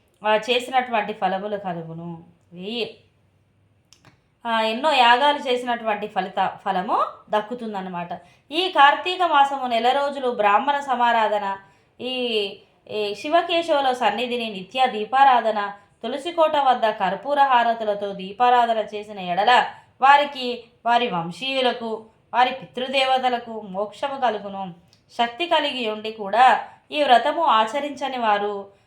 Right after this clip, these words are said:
వంద జన్మలు నానా యోనుల యందున జన్మించి తర్వాత నక్కలాగా, కుక్కలాగా, పందిలాగా, పిల్లిలాగా, ఎలుకలాగా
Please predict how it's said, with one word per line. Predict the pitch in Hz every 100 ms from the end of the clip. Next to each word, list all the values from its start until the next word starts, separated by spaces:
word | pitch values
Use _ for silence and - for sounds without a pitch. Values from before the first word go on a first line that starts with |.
| _ -
వంద | 208 220 285 339
జన్మలు | 277 254 247 233 226 214 - _ _ -
నానా | 196 214 247 240 214
యోనుల | 190 190 220 302
యందున | 302 262 247 240 220
జన్మించి | 196 185 208 226 226 226 208 214 _ _ -
తర్వాత | 254 285 277 262 208 202 202 - _ -
నక్కలాగా, | 214 214 - 214 196 185 202
కుక్కలాగా, | 247 262 - 233 202 185 180 220
పందిలాగా, | 262 254 226 202 180 185 220
పిల్లిలాగా, | 294 277 262 226 202 202
ఎలుకలాగా | 220 269 285 302 269 254 220 185